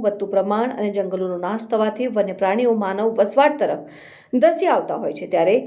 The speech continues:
દુર્લભ અને નિશાચર પ્રાણીની શ્રેણીમાં આવતું વનિયર નામના પ્રાણીનું અંકલેશ્વર બોરભાઠા બેટના રોડ ઉપર અજાણ્યા વાહનની ટક્કરે મોત નીપજ્યું. સોમવારે રાત્રિના સુમારે અંકલેશ્વરના જૂના બોરભાઠા બેટના રોડ ઉપર અજાણ્યા વાહનની ટક્કરે શિકારની શોધમાં પહોંચેલા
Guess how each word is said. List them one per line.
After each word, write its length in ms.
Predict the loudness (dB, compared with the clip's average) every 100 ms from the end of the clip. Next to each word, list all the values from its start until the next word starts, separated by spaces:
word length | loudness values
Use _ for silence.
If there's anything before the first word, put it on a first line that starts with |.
| -8 -16 -2
દુર્લભ 380 | 4 6 6 4
અને 140 | 0 0
નિશાચર 560 | -2 0 0 2 0 0
પ્રાણીની 360 | 0 0 -2
શ્રેણીમાં 480 | 0 4 4 4 -2
આવતું 400 | -4 0 2 2
વનિયર 360 | 4 2 4 2 0 -8 -14 0
નામના 220 | 4 4
પ્રાણીનું 520 | 6 4 4 0 -2 -4
અંકલેશ્વર 500 | -4 -4 0 0 2
બોરભાઠા 640 | 0 0 4 2 4 2
બેટના 420 | 2 0 0 -2
રોડ 240 | 2 2 2
ઉપર 180 | 2
અજાણ્યા 400 | 2 0 -4 -4
વાહનની 320 | -4 -2 -2 0
ટક્કરે 360 | 0 0 0
મોત 280 | 2 0 -2
નીપજ્યું. 380 | -6 -6 -6 -6 -8 -20 -20 -20 -8
સોમવારે 400 | 2 4 4 4
રાત્રિના 440 | 4 2 0 -4 -2
સુમારે 460 | 2 4 6 6
અંકલેશ્વરના 720 | 4 0 -2 -2 0 0 2 -2 -4 -18 0
જૂના 260 | 4 6 8
બોરભાઠા 460 | 6 4 2 2
બેટના 380 | 4 2 2 0
રોડ 160 | 0 0
ઉપર 180 | 0
અજાણ્યા 380 | 2 2 0 0
વાહનની 320 | 0 0 0
ટક્કરે 360 | -2 0 2 2
શિકારની 420 | 0 -2 -2 -2
શોધમાં 440 | -2 0 2 0 0
પહોંચેલા 480 | 0 2 2 2